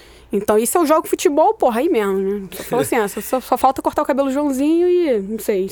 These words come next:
coçar o saco. Então, tem muito isso, tem muito isso mesmo. É,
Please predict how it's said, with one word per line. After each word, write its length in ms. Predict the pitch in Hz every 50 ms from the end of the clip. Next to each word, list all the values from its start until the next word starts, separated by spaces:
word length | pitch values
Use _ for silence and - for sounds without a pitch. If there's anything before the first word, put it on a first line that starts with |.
| -
coçar 260 | - 262 247 - 269 254
o 60 | 254
saco. 360 | - - 208 180 175 - 208
Então, 300 | 202 - 262 269 294 311 - - - _ - - - - - - - - - -
tem 140 | - 277 294
muito 260 | 302 294 330 330 370
isso, 300 | 330 240 208 190 - 214
tem 160 | 190 - 254 254
muito 300 | 247 262 294 302 - 294
isso 220 | 269 254 - 277
mesmo. 340 | 233 220 226 240 254 285 285 - - - - - - - - - - _ -
É, 680 | - 233 233 233 226 226 226 220 214 208 202 196 185